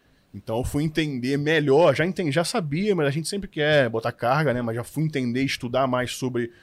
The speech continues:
um treino que eu consiga estimular o músculo sem ter que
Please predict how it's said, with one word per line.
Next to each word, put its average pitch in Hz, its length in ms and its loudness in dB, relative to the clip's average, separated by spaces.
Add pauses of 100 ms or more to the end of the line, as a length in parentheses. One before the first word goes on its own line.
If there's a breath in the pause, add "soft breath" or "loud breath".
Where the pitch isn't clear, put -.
(200 soft breath)
um 120 160 -8
treino 123 360 -4
que 120 100 -6
eu 117 40 -8
consiga 131 340 -8
estimular 120 480 -2
o - 20 -4
músculo 117 400 -4
sem 123 100 -6
ter 120 140 -8
que 127 180 -10